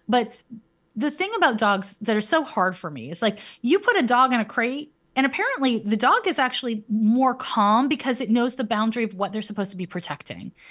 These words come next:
Humans are a lot like that. If you just feed your dog off the table twenty-four hours a day, if your dog has, like, free reign of all the rooms all the time, there can be anxiety because it's like, "Well, everything's mine. Everything's my responsibility. What can I do? How am I gonna get the next thing?"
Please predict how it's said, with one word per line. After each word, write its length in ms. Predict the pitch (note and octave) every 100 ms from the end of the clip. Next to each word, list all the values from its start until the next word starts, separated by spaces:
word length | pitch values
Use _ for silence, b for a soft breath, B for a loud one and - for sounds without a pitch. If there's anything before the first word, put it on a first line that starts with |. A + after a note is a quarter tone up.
| B B B
Humans 360 | - F4+ G#4 E4+
are 100 | C#4
a 60 |
lot 220 | A3+ G3+
like 220 | F3+ F#3+ -
that. 220 | - - -
If 180 | G#3+
you 240 | A3 C#4 F#4
just 320 | D4+ D4+ -
feed 220 | A3 A3+
your 80 | A#3+
dog 340 | G#3 A3 G#3+
off 200 | G#3 G#3
the 40 | A3+
table 480 | G#3+ A#3 A3 A3+ A3+
twenty-four 540 | - F#3+ G#3+ A3 A3
hours 260 | G#3+ A3 A3+
a 60 |
day, 420 | G#3 G#3 G#3 G#3+ G#3+ B B
if 140 | A#3+
your 200 | B3 E4
dog 460 | C4 B3 B3 B3+ A#3+ B
has, 280 | - B3 A3+
like, 200 | G#3+ G3
free 200 | - E4+
reign 220 | D4 C#4
of 80 | B3
all 140 | B3 C4
the 80 |
rooms 260 | A#3+ B3+ A#3
all 100 | A3
the 80 | A#3+
time, 280 | - A#3+ - _ _ _ _ _ -
there 180 | A3+ D4+
can 120 | E4+
be 140 | C#4 C4+
anxiety 640 | C4+ B3+ C4 G4 G3+ -
because 260 | G3+ A#3
it's 120 | A#3+ C4
like, 140 | B3
"Well, 160 | B3+ A3+
everything's 400 | A#3+ C#4+ B3+ G#3
mine. 320 | C4+ E4+ G3+
Everything's 280 | G3+ A#3+ A#3+
my 80 |
responsibility. 580 | B3 A#3+ C4 A3+ E4 B3
What 140 | G3+ A3
can 100 | B3
I 60 |
do? 200 | A#3 E4+
How 80 | A3
am 80 | G#3+
I 60 |
gonna 100 | A3
get 120 | A3+ A3+
the 60 |
next 220 | A#3 A3+ -
thing?" 340 | E4+ A3 -